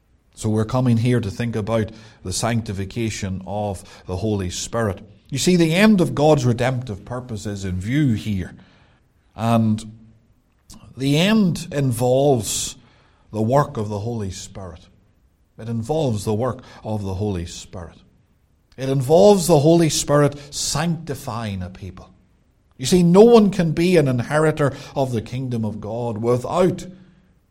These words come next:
certain things taking place. Now, when you think about that term sanctification, it comes from the verb to make holy.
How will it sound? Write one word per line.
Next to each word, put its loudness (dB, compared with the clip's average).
certain -4
things -8
taking -10
place. -8
Now, -2
when 2
you 6
think 0
about 4
that -2
term -2
sanctification, -8
it -8
comes 2
from 0
the 2
verb 0
to -8
make -8
holy. -10